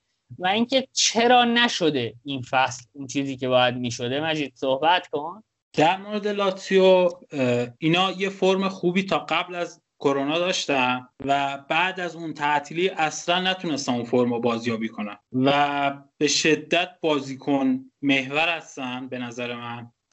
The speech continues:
Speaker 2: یعنی الان سمت چپشون از وقتی که لولیچ نیست، گزینه مناسبی تو اون پست ندارن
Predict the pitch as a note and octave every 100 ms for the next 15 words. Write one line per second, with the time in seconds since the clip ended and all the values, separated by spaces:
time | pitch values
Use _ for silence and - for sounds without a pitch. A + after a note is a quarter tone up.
0 | C3 C3 C3+ C#3+ D3+ C#3+ D#3 D#3 C#3+ C3
1 | C3 D3 E3 E3 - C3 B2+ B2 C3 E3
2 | - D#3 A#2 B2+ A2+ B2+ C3 C3+ C3+ -
3 | D#3 F#3 F#3+ - - - C#3+ C#3+ D3+ E3+
4 | E3+ D3+ C#3 - F3+ F3 C3+ C3 D#3+ D#3
5 | D3 A#2+ A2